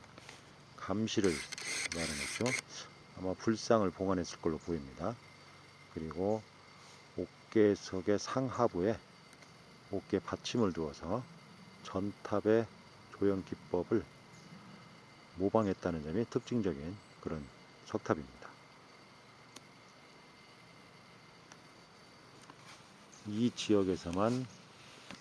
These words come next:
만들어진 독특한 양식의 석탑이죠. 이러한 석탑이 만들어진 걸로 봐서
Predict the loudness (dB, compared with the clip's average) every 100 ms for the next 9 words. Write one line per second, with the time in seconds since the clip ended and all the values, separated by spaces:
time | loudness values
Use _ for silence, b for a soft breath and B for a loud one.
0 | -20 -20 -18 -6 -4 -2 -4 -4 -6 -8
1 | -8 -8 -8 -2 -2 -2 -6 -8 -12 -14
2 | -16 -20 -20 -20 -20 -20 -20 -20 -14 -2
3 | -2 -2 -4 -4 -6 -20 -20 -20 -20 -20
4 | -20 -20 -20 -20 -20 -20 -20 -20 -18 -18
5 | -18 -18 -20 -20 -18 -16 -16 -18 -20 -14
6 | -8 -4 -4 -6 -16 -14 -12 -10 -10 -10
7 | B B B B 2 8 10 8 4 2
8 | 2 2 2 2 2 0 2 4 4 4